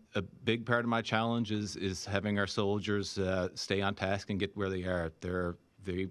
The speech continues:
want to help everyone and, and do everything that they can for everyone out around the province. And, and we're prioritizing our efforts in accordance with, uh, the Emergency Management Office, uh, working hand in hand with Maritime Electric. But, uh,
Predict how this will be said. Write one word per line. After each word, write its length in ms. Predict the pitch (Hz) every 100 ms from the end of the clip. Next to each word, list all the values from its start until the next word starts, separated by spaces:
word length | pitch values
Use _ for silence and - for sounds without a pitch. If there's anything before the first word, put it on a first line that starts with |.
| 92
want 260 | 104 113
to 80 | 104
help 320 | 98 107 -
everyone 380 | 95 101 95 101
and, 180 | 95 101
and 160 | 92 85
do 200 | 92 95
everything 340 | 92 - 95
that 140 | 92
they 100 | -
can 300 | 87 95 90
for 180 | 85 90
everyone 300 | 85 87 85
out 180 | 85 85
around 160 | 80 82
the 80 |
province. 540 | 78 90 87 85 80 -
And, 160 | 82 82 - - -
and 120 | 104 95
we're 200 | 95 90
prioritizing 840 | - 101 113 110 117 110 107 104
our 160 | 101
efforts 420 | 101 107 107 - -
in 240 | 92 92
accordance 460 | 90 - 95 98 87
with, 200 | 95 -
uh, 160 | 92
the 100 | 92
Emergency 400 | 95 95 95 92
Management 460 | 95 90 95 90 92
Office, 480 | 92 90 95 90 -
uh, 80 | 82
working 320 | 87 - 87
hand 240 | 92 87
in 60 | 80
hand 180 | 90 90
with 100 | -
Maritime 460 | 95 87 92 92
Electric. 340 | 85 87 - 78 -
But, 100 | - -
uh, 100 | -